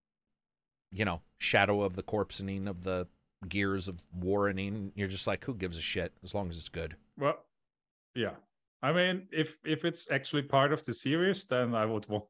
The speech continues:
Speaker 2: it to be called that.
Speaker 1: Yeah.
Speaker 2: And if it's not, then not.
Speaker 1: Then not. And anything's better than,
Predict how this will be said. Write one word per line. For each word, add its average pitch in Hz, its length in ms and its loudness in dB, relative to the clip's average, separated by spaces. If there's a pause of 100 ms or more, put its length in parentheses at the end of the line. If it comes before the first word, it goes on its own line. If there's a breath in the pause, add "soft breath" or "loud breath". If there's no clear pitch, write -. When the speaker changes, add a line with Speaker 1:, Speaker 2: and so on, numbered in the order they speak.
Speaker 2:
it - 200 -4
to 127 120 -4
be 123 180 -4
called 98 360 -2
that. 143 120 6
Speaker 1:
Yeah. 127 120 12 (640 soft breath)
Speaker 2:
And 120 140 0
if 110 140 0
it's 123 220 -2
not, 107 240 2
then 95 180 -2
not. 92 200 -4 (140)
Speaker 1:
Then 90 240 4
not. 78 240 -2 (400)
And 156 280 12
anything's 170 420 8
better 120 280 12
than, 98 300 4